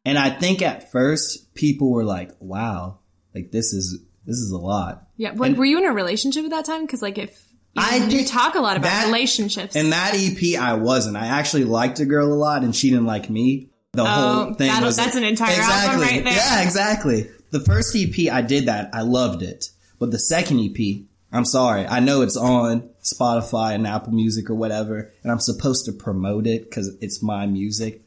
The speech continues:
Speaker 1: but I hate it.
Speaker 2: That's because, like, it's, you know, the
Speaker 1: It's not
Speaker 2: backstory.
Speaker 1: that second E P, though, I don't necessarily like it as much as the first, 'cause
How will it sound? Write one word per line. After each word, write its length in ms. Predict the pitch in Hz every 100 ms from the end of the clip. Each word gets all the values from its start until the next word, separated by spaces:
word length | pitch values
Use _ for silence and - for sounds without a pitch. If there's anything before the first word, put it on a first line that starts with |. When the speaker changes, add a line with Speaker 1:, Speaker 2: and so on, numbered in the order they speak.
| -
Speaker 1:
but 100 | 98
I 60 |
hate 200 | 101 196
it. 240 | 190 - _ _
Speaker 2:
That's 220 | - 226 -
because, 340 | 262 240 233
like, 160 | 208 202
it's, 260 | 196 -
you 200 | 220 214
know, 180 | 208 190
the 100 | 185 -
Speaker 1:
It's 180 | 160 185
not 180 | 190 185
Speaker 2:
backstory. 320 | 151 214 202 _ -
Speaker 1:
that 240 | 156 175
second 420 | - 196 196 214
E 140 | 190 170
P, 260 | - 165
though, 160 | 175 190
I 160 | 139 139
don't 480 | 123 135 147 92 - - - _ _ -
necessarily 840 | 123 131 113 123 135 127 117 110
like 400 | 101 101 113 113
it 80 | 120
as 240 | 107 107
much 320 | 110 110 113
as 140 | 120 104
the 100 | 101
first, 480 | 107 110 120 - -
'cause 400 | 127 104 -